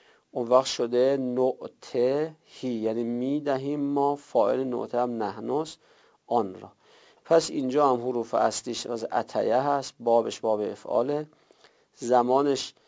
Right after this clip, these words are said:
زمان مضارعه، ولی چون بعد از جزای شرط واقع شده زمانش آینده شده، شمارهٔ سیزدهش هم، شمارهٔ صیغه‌ش هم چهارده مضارع مجزوم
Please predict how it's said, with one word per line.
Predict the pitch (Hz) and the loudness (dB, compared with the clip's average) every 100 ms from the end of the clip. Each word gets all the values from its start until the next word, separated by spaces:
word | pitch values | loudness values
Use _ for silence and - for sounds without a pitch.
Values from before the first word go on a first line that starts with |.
| _ | _
زمان | - 123 123 123 | -4 0 2 2
مضارعه، | 127 127 117 120 117 160 135 | 2 0 2 4 6 6 6
ولی | 113 123 | 4 0
چون | 131 - 131 | -2 -6 -2
بعد | 120 113 113 | 2 2 2
از | 107 - - - - - - | -4 -8 -14 -20 -20 -20 -2
جزای | 117 107 113 107 | 0 2 2 -2
شرط | - 123 120 120 | -2 0 0 0
واقع | 110 107 | -2 -2
شده | 104 - 107 | -4 -8 -8
زمانش | 107 104 110 107 - | -2 0 0 -4 -4
آینده | 110 104 101 104 | -2 -2 -4 -6
شده، | 127 156 147 151 151 _ - _ _ | -4 -4 -2 -4 -8 _ -20 _ _
شمارهٔ | - - 117 113 113 | -10 -4 0 2 2
سیزدهش | 110 - 110 107 123 131 131 | 0 -8 -10 -2 0 0 0
هم، | 151 156 - _ _ _ | -2 -2 -8 _ _ _
شمارهٔ | - 127 117 113 | -6 0 0 0
صیغه‌ش | - 120 117 123 | -4 -2 -2 0
هم | 156 151 156 _ _ _ | 0 0 -4 _ _ _
چهارده | - - 131 117 110 123 143 147 | -14 2 4 4 4 2 4 0
مضارع | 147 120 110 110 117 147 | -2 -2 0 2 0 -2
مجزوم | 139 101 - 101 104 | -4 -4 -6 -10 -12